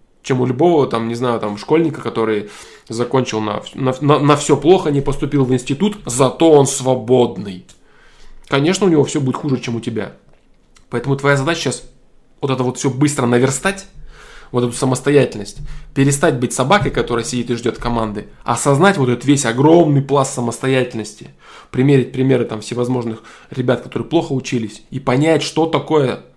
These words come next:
почему, как они вот так вот взяли и смогли вот свою жизнь вот управлять ей, да, легко. "Нет, я вот это не хочу, я хочу вот это". А Коля так не может.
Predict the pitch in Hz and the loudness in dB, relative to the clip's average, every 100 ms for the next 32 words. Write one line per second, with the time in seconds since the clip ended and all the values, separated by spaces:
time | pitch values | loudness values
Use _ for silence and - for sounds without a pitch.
0 | - 139 - 170 220 180 - 185 190 - | -14 -8 -2 2 2 0 -2 -4 -4 -6
1 | 160 165 156 139 139 143 143 117 113 160 | -6 -2 0 0 0 -2 -2 -8 -4 -2
2 | 165 127 117 127 120 143 147 127 - 120 | 0 -2 -4 -6 -4 0 0 0 -2 -4
3 | 120 147 143 110 - - - - - - | -2 -2 -2 -4 -8 -20 -18 -14 -14 -18
4 | _ 143 139 139 147 139 - 107 104 143 | _ -2 4 6 6 4 2 -4 -4 -2
5 | 135 - 123 104 - _ - 151 127 120 | -2 -4 -12 -14 -18 _ -2 0 0 0
6 | 120 143 135 131 151 156 123 120 - 123 | -2 -2 -4 -6 -6 -4 -4 -4 -4 -2
7 | 131 139 127 - _ - - - - 131 | 0 -2 -4 -18 _ -12 -6 -4 -2 -4
8 | 160 - 214 214 117 | -4 -4 0 0 0